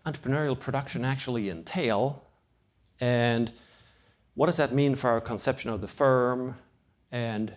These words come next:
especially perhaps how to run a firm, and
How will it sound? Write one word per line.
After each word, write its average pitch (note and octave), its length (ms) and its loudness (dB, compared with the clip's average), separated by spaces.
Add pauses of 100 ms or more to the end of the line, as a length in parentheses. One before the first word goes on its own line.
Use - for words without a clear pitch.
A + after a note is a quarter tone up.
(140)
especially D#3 460 -4
perhaps A#2+ 460 -2 (180)
how C#3+ 180 2
to A#2+ 80 0
run C3 300 4
a A2+ 60 0
firm, F#2 520 -2 (460)
and G#2 400 -6